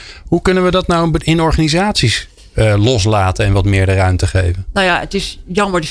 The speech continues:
Speaker 2: vind ik, dat heel veel jonge mensen zich gaan aanpassen. Om wat voor reden dan ook. Degenen die zich niet aanpassen,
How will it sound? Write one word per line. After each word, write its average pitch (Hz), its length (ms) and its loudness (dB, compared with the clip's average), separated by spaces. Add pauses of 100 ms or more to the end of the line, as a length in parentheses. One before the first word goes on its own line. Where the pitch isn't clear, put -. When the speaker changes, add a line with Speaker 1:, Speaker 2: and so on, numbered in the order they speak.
(140)
Speaker 2:
vind 185 180 -2
ik, 165 60 -10
dat 170 120 -4
heel 175 200 0
veel 175 200 -2
jonge 170 360 0
mensen 156 300 -4
zich 160 140 -14
gaan - 300 -6
aanpassen. 196 500 -2
Om 165 120 -6
wat 175 180 -2
voor 170 100 -10
reden 151 220 -4
dan 147 140 -6
ook. 214 420 -4
Degenen 151 380 -4
die 160 120 -2
zich 160 140 -6
niet 240 260 2
aanpassen, 143 540 -8